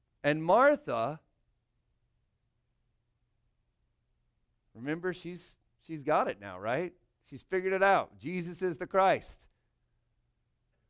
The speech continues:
Martha, the sister of the dead man, said to him,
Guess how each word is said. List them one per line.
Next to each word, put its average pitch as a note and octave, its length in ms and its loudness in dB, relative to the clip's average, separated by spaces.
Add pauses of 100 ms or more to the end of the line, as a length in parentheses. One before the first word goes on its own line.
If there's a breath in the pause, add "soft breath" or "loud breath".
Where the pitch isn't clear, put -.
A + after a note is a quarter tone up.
(380)
Martha, E3 840 2 (3500)
the B2 100 -6
sister A#3+ 500 -2
of D3 160 0
the C3+ 60 -4
dead B2+ 320 -2
man, A#2+ 420 -6
said D3 260 -2
to D3 100 0
him, C#3 360 0